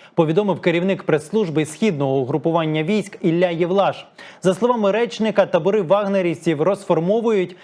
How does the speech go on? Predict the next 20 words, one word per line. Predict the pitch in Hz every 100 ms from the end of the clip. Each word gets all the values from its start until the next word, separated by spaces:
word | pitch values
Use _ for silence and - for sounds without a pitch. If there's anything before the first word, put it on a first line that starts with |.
| -
представники | - 175 - 214 214 247
приватної | - 220 214 190 - 151 139
військової | 156 - 190 160
компанії | 147 175 160 208 190 165
переукладають | - 202 196 175 185 170 147 135
контракти | - 156 208 226 - 175 - - 151
вже | 156 190
з |
Міністерством | 180 208 202 - 196 127 147 147
оборони | 143 160 175 170 -
Р | 185
Ф | 233 - - _
і | 160
йдуть | 165 214 -
у | 208
різні | 196 196 208
структурні | 190 165 139 190 160 143
підрозділи | 147 139 180 151 151 151 139 -
окупаційної | - 220 208 196 - 160 131 135 -
армії. | 131 127 123 113